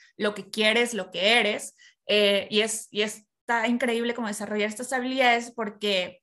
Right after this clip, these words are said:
pues, es parte de, ¿no? O sea, también el tener mi branding personal es cómo me voy a vender con otras personas y saber también, eh, comunicarlo.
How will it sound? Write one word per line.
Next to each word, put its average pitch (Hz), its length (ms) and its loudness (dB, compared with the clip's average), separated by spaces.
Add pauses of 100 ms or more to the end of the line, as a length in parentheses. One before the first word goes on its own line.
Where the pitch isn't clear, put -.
pues, 226 180 -6
es 294 160 -4
parte 285 360 2
de, 240 220 2
¿no? 180 260 -6
O 208 40 -8
sea, 190 160 -10
también 202 340 0
el 226 140 -2
tener 208 220 -2
mi 214 120 -2
branding 202 300 0
personal 190 460 -4
es 196 140 -8
cómo 202 160 -6
me 180 120 -8
voy 180 120 -2
a - 20 -2
vender 180 300 -6
con 165 180 -16
otras 175 240 -10
personas 196 520 -6 (340)
y 208 120 -6
saber 180 520 -2
también, 175 500 -10
eh, 185 440 2
comunicarlo. 185 720 -6